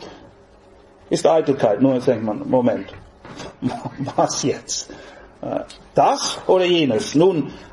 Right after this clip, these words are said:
Eitelkeit, wir müssen aufpassen, dass wir Eitelkeit richtig verstehen. Und es ist nicht nur dieses Eitle von, "Ach, das taugt nichts", sondern Eitelkeit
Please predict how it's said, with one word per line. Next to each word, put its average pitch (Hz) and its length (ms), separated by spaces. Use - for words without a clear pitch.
Eitelkeit, 190 580
wir 185 80
müssen 208 220
aufpassen, 165 520
dass 139 200
wir 123 100
Eitelkeit 135 680
richtig 131 320
verstehen. 117 560
Und 143 140
es 156 80
ist 160 140
nicht 196 220
nur 175 680
dieses 160 520
Eitle 160 640
von, 120 480
"Ach, - 180
das - 320
taugt - 480
nichts", - 520
sondern 151 600
Eitelkeit 170 960